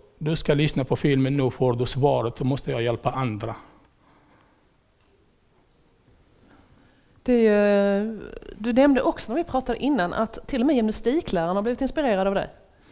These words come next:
Speaker 2: Det har blivit
Speaker 1: Eh,
Speaker 2: lite
Speaker 1: eh,
Speaker 2: paff.
Speaker 1: jo, det är andra ämneslärare kan använda, eller de har använt, så det är,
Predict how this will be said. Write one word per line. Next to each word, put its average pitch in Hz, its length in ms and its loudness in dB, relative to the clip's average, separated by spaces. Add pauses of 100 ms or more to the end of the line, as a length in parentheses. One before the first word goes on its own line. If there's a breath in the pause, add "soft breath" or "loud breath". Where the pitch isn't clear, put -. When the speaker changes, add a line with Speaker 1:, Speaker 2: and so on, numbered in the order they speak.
(240 loud breath)
Speaker 2:
Det - 200 -16
har - 60 -2
blivit 143 160 8
Speaker 1:
Eh, 190 40 4
Speaker 2:
lite 202 180 2
Speaker 1:
eh, 147 60 4
Speaker 2:
paff. - 260 0
Speaker 1:
jo, 165 180 2
det 165 100 6
är 165 100 2
andra 139 360 6
ämneslärare 147 680 4
kan 151 220 -2
använda, 123 400 0
eller 131 220 2
de 113 200 -4
har 117 220 -2
använt, 110 440 -2
så 143 100 -4
det 139 120 0
är, - 80 -2